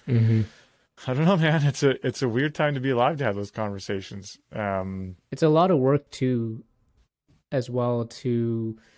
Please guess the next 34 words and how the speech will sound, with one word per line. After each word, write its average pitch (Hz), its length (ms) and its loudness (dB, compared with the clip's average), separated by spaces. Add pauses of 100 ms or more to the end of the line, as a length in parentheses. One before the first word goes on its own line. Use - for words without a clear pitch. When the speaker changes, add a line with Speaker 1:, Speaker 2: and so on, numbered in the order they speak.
(380)
Speaker 1:
talk 135 280 -2
to 135 100 -8
somebody 120 480 -2
who 120 480 0
is 120 220 -6
passionate 117 500 -6
about 117 240 -6
something 113 380 -6
that's 120 180 -6
on 117 140 -4
the 117 80 -6
opposite 117 400 -10
side 120 300 -10
Speaker 2:
Mm-hmm. 101 200 -2
Speaker 1:
with 117 100 0
you. 120 140 -4
It 147 160 -4
is 170 160 0
a 160 60 0
lot 156 160 0
of 147 60 0
work, 143 340 -2
and 127 120 -4
it, 123 140 -6
it 131 220 -4
requires 131 680 -2
you 131 220 0
to 131 180 -6 (300)
put 139 160 -6
yourself 127 380 -4
in 127 80 -2
a 123 100 -2
spot - 600 -4
that 120 260 -2